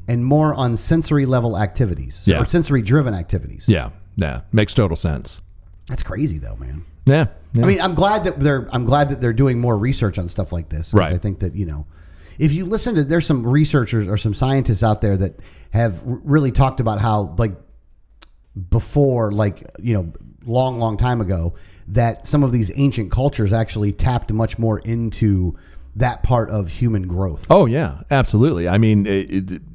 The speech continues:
Speaker 2: so many various, uh, you know,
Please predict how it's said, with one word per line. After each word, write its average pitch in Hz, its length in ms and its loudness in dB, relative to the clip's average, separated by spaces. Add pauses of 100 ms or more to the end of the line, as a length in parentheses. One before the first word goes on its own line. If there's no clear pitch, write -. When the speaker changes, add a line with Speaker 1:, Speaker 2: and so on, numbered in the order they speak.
(220)
Speaker 2:
so 156 340 4
many 107 480 4 (120)
various, 107 840 2
uh, 92 300 4 (540)
you 104 100 6
know, 87 220 0